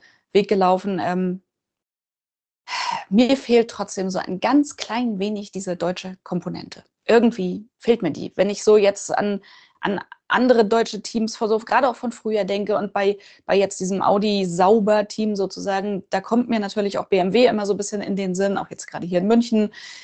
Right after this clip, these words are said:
mit, äh, Mario Tyson, Willy Ramph. Da hast du halt auch richtig so gemerkt, dass, das war eben auch das deutsche Nationalteam sozusagen, ne? Also wir haben jetzt zwar Nico Hülkenberg, der ist aber, glaub ich, heute nicht hier. Jedenfalls wurde er nicht angekündigt. Ich hab ihn nicht gesehen.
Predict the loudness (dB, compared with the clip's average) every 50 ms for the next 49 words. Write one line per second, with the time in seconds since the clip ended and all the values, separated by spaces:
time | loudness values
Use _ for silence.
0 | -20 -12 _ 0 0 0 0 0 2 4 6 6 6 6 4 4 4 4 2 2
1 | 2 -2 -2 0 2 2 2 0 -2 -2 -2 -2 -2 -2 -2 2 2 4 4 4
2 | 2 2 2 2 0 0 -2 -6 -10 -14 _ _ _ -20 -20 _ _ _ _ _
3 | _ _ _ _ _ -4 -2 -2 -2 0 0 2 2 2 2 2 2 0 -2 -2
4 | -2 -2 -2 -2 2 4 4 4 4 2 4 4 4 4 4 2 -4 -8 -8 -4
5 | -6 -4 0 2 2 2 2 2 0 -2 0 0 0 0 0 -2 -6 -8 -8 -6
6 | -2 0 0 0 0 -2 -4 -6 -8 -10 _ _ -4 -4 -4 -2 -4 -4 -4 -2
7 | 0 0 0 -2 -4 -8 -10 -10 -10 -12 -14 -14 -14 -14 -10 -10 -10 -10 -8 -6
8 | -4 -2 0 0 0 -2 -2 -2 0 0 2 2 0 0 -2 -2 0 2 2 2
9 | 0 0 2 2 2 2 2 2 2 2 0 -2 -4 -6 -6 -4 -4 -4 -4 -2
10 | -2 -4 -4 -2 -2 -2 -2 -2 -2 -2 -2 0 2 2 4 4 4 2 0 -4
11 | -4 -4 -4 -10 -10 _ 0 0 0 0 0 -2 -2 0 0 2 2 0 0 0
12 | -2 -2 -2 -4 -4 -6 -6 -4 -4 -4 -2 0 -2 -2 -2 -2 0 4 6 6
13 | 6 6 4